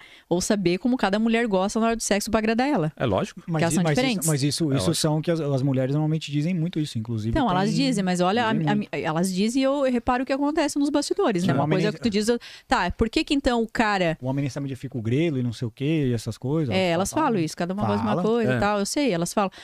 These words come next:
Speaker 1: Mas daí por quê? Por quê? O cara geralmente lá que é o CAFA, que é o alfa, sempre tem um na roda que é assim, que é o pegador.
Speaker 2: Hum.
Speaker 1: Não tem? É o pegador.
Speaker 3: Certo.
Speaker 1: Ele pega geral. Mulheres diferentes. Tu acha que esse cara, né, narcisista pra caralho,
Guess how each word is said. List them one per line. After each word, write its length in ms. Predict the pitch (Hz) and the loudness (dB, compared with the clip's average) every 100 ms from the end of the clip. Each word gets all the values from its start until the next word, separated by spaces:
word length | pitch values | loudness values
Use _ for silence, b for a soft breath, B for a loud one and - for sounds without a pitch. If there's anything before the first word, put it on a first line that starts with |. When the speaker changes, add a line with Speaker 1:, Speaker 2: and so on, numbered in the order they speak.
| B | B
Speaker 1:
Mas 100 | 233 | 0
daí 140 | 247 277 | 2 0
por 260 | - 311 | 0 0
quê? 380 | - - 220 254 _ _ - | 0 0 0 0 _ _ -2
Por 200 | 208 247 | 0 0
quê? 300 | - 208 240 B B | 0 0 0 B B
O 80 | 180 | -6
cara 260 | - 208 208 | 0 0 2
geralmente 400 | 202 196 208 208 | 2 0 0 0
lá 80 | |
que 80 | 202 | 0
é 40 | 185 | 0
o 40 | |
CAFA, 480 | - 190 214 196 - | 0 0 0 -2 -6
que 80 | 165 | -4
é 40 | |
o 100 | 160 | 0
alfa, 500 | 180 202 190 160 160 B B | 0 0 -2 -4 -6 B B
sempre 240 | 294 330 | -6 -2
tem 80 | 359 | 0
um 60 | 285 | 2
na 140 | 240 | 0
roda 360 | 202 202 165 165 | 2 0 2 0
que 80 | |
é 40 | 165 | 0
assim, 180 | - 156 | -2 -2
que 80 | |
é 40 | 180 | -2
o 40 | |
pegador. 460 | 220 226 277 254 170 _ _ _ - | 0 0 0 0 -2 _ _ _ -8
Speaker 2:
Hum. 200 | 135 107 | -4 -2
Speaker 1:
Não 160 | 185 175 | 0 0
tem? 260 | 226 359 - | 0 -2 -6
É 60 | 156 | -4
o 60 | - | 0
pegador. 440 | 180 214 277 202 - _ | 0 2 0 0 -4 _
Speaker 3:
Certo. 220 | - 131 113 | -8 -2 0
Speaker 1:
Ele 100 | 175 | 0
pega 240 | 175 165 | 0 0
geral. 460 | 180 240 247 151 - _ _ _ _ | 2 0 0 -2 -8 _ _ _ _
Mulheres 400 | - 196 175 170 | -2 0 2 0
diferentes. 480 | 175 208 262 247 - - B | 0 0 0 0 -2 -8 B
Tu 80 | - | -2
acha 200 | 233 359 | 0 0
que 120 | - | 0
esse 200 | 330 - | 0 -2
cara, 600 | 349 - 226 202 208 302 - _ - | -4 0 0 2 2 0 -4 _ -2
né, 180 | 190 247 | 0 2
narcisista 640 | 214 220 - 226 240 247 | 2 0 0 0 2 0
pra 160 | - 254 | 0 -2
caralho, 720 | - 320 277 220 220 277 | 0 0 2 2 2 0